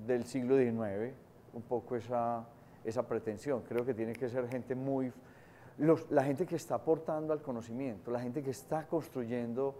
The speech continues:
proyectos, empre-, empresarios, llamen empresarios para que les den charlas. Entonces es muy bonito porque esta universidad cada tres semanas renueva profesores de todas partes del mundo, vienen de Argentina, vienen de, de Estados Unidos, de Canadá,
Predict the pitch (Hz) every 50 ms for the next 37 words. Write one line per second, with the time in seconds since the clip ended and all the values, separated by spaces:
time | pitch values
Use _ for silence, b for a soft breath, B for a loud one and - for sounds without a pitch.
0 | B B B B B B B B B - - - - - - 135 127 117 117 147
1 | 139 131 - - - 117 110 - - - 147 123 - - 110 107 117 - - -
2 | 117 - - 110 104 - - 110 113 127 135 123 117 107 95 110 101 95 104 110
3 | 117 - 113 107 101 - 113 107 110 120 - - 107 - - 107 98 104 104 90
4 | 87 - - 127 120 110 110 110 110 - B B B B B B 123 120 175 175
5 | 196 196 196 196 170 196 190 190 175 202 180 165 - - 151 139 - 180 180 175
6 | 180 175 170 175 - 170 160 151 147 143 - 139 139 143 160 175 160 - B B
7 | B B B B - 175 180 165 175 185 180 170 147 139 143 147 147 - - B
8 | B B B B B B B B B B - 139 139 135 143 147 143 139 139 147
9 | 151 156 156 151 - - - - - - - - - - - - - - - 156
10 | 147 139 135 113 143 143 156 160 147 151 147 - - - 196 202 196 214 202 196
11 | - - 196 180 - 190 170 151 147 160 165 147 123 120 131 135 147 160 160 147
12 | 147 135 120 120 123 117 113 - - 180 175 156 135 123 120 120 123 135 147 147
13 | 135 131 127 120 117 120 B B B B B 127 120 - - 127 120 120 127 160
14 | 175 156 127 117 - - 113 104 107 110 110 131 165 165 131 -